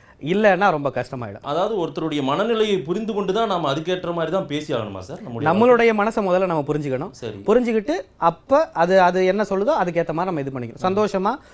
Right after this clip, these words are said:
Speaker 1: ஒரு சுதந்திரமான மனசு இருந்து, மனசு நம்மகிட்ட இருக்கு, நமக்கு புரியுது அப்படின்னா அந்த நேரத்துல நம்ம அதை கேட்கலாம்.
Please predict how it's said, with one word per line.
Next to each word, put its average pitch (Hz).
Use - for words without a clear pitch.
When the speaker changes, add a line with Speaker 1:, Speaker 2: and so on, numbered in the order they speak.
Speaker 1:
ஒரு 180
சுதந்திரமான 208
மனசு 185
இருந்து, 170
மனசு 185
நம்மகிட்ட 165
இருக்கு, 160
நமக்கு 156
புரியுது 185
அப்படின்னா 156
அந்த 240
நேரத்துல 262
நம்ம 196
அதை 139
கேட்கலாம். 123